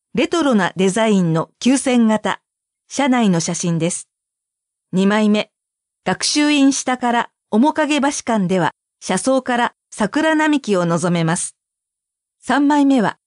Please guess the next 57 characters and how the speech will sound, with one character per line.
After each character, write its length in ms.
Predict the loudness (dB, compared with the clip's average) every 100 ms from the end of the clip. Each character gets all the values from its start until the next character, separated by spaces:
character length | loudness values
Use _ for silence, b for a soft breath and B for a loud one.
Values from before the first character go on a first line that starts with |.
| _ _ _
ク 120 | -2
ラ 100 | 0
シ 160 | -2 -6
ッ 40 | -2
ク 120 | 2
モ 160 | 2
ダ 120 | 2 0
ン 100 | 0
な 160 | -2 -8 -4
七 300 | 0 2 2
千 320 | 0 0 0
七 240 | 0 0
百 300 | 2 0 -2
形 260 | -2 -2 -2
が 180 | -2 -4 _ _
満 200 | -2 -2
開 280 | 0 0 0
の 120 | 0
桜 400 | -4 -4 -2 2
の 180 | 0 0
木 180 | -2 0
の 160 | 2 0
そ 180 | -2
ば 200 | -2 -2
を 100 | -4 -6
走 260 | -6 -4 -4
行 200 | -2 -4
し 120 | -4
て 140 | -4
い 60 | -4
る 100 | -4
写 160 | -6 -8
真 260 | -4 -4
で 140 | -2 -4
す。 300 | -8 -18 _ _ _ _ _ _ _
四 200 | -2 0
枚 200 | 2 2
目 160 | 2 2
は、 180 | 0 -4 _ _ _
丸 260 | 0 2 4
み 120 | 4
の 180 | 4 2
あ 60 |
る 120 | 0
デ 120 | 0 0
ザ 160 | 0
イ 120 | 0
ン、 120 | -2 -6 _ _
八 140 | -6 -6
千 280 | -2 0 0
八 220 | 0 -4
百 240 | -4 -2
形 240 | -2 0 -2
が 200 | -2 -4 _ _ _
面 240 | 2 4 2
影 260 | 0 0
橋 60 | -2